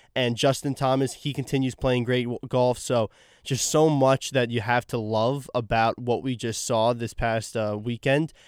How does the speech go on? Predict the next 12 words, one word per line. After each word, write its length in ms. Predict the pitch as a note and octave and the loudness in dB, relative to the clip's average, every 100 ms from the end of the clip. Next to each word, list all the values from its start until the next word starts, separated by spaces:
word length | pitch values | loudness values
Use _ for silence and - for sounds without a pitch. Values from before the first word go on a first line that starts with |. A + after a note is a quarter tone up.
| - - | -12 -2
And 420 | C3+ C3 C3 B2+ - | 2 4 2 -2 -4
it's 180 | C#3 - | -2 0
like 120 | C#3 | 0
if 120 | C3+ | 0
the 100 | B2+ | -2
P 160 | - D#3 | -2 -4
G 200 | C#3 D3+ | 0 2
A 120 | B2+ | 2
Tour 500 | - D#3+ D3+ C#3 G#2+ - | 2 2 4 2 -2 -10
wanted 640 | - C3 A#2+ B2 C3 B2+ - - | -12 -10 0 2 2 0 -4 -2
anything 500 | C#3 D3+ - C3+ A#2 | 0 0 0 -2 0
better 440 | B2+ B2+ D3 | 0 2 0